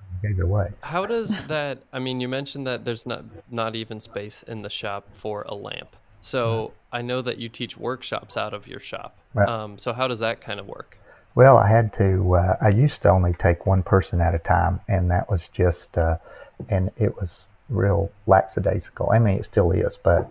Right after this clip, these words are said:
Speaker 1: it was really then. If somebody wanted to come for the week, then that was fine. Tell me when you wanna come and what chair you wanna make.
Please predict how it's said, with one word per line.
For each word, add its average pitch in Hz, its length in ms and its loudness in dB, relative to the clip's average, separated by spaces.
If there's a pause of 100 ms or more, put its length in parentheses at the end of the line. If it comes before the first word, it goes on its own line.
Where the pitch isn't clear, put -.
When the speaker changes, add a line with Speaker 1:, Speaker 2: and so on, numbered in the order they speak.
Speaker 1:
it 104 160 -2
was 90 120 -2
really 85 340 4
then. 85 480 0 (160)
If 98 140 -6
somebody 95 300 2
wanted 87 240 0
to 92 60 -4
come 101 340 2
for - 160 -2
the 92 80 0
week, 98 280 0 (580)
then 82 440 0
that - 160 0
was - 100 -6
fine. 101 520 0 (140)
Tell 95 140 -2
me 87 80 0
when 90 220 -2
you 90 100 -4
wanna 87 180 -6
come 107 320 2
and 98 80 -2
what - 180 -4
chair 98 220 0
you 95 100 -2
wanna 90 200 0
make. 101 300 2